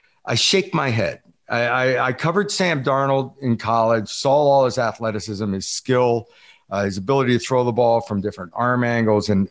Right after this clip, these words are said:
on the move, and really a playmaker. I loved watching him play. He had a, a turnover problem, even in college. You know, he, he, like, he never gave up on a play, he'd turn it loose. You would think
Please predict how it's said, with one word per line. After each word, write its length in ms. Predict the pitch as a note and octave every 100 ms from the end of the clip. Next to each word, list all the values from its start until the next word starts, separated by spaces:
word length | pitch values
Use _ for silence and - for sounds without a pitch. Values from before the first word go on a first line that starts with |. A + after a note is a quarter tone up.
| -
on 220 | B2+ A2+
the 80 | G2
move, 580 | B2 D3 C3+ B2 A#2
and 300 | A2 G2+ G2 G2
really 300 | D3+ G#3+ F3+
a 80 | G#2
playmaker. 680 | - A#2+ A2+ G2+ F#2 G2
I 40 | F#2+
loved 360 | A2 C#3+ B2+
watching 400 | G#2+ A2+ A2 -
him 120 | F#2+
play. 420 | F2 D3 A2+ G2+ G#2 - - - - -
He 220 | C3+ C3
had 180 | C#3 C3
a, 240 | B2 A2 G2
a 60 | B2
turnover 420 | - G#3 E3 F#2+
problem, 400 | F2 F#2 D2 G#2
even 160 | B2 E3
in 80 | C3
college. 540 | C#3 C3 G#2+ G2 -
You 80 | C3+
know, 160 | G#2
he, 180 | A2 A2+
he, 140 | A2+ C3+
like, 240 | B2+ B2+
he 100 | B2
never 240 | C3+ D#3
gave 240 | C#3+ D#3 B2+
up 180 | B2 A#2+
on 120 | G#2
a 20 |
play, 360 | - A#2+ F#2 D#2
he'd 140 | D#2+
turn 220 | - A2+
it 100 | G#2+
loose. 460 | A#2+ C#3+ G#2 - - _ _ _
You 200 | B2+ D3+
would 160 | A#3 G3 -
think 500 | E3+ D3+ D3 -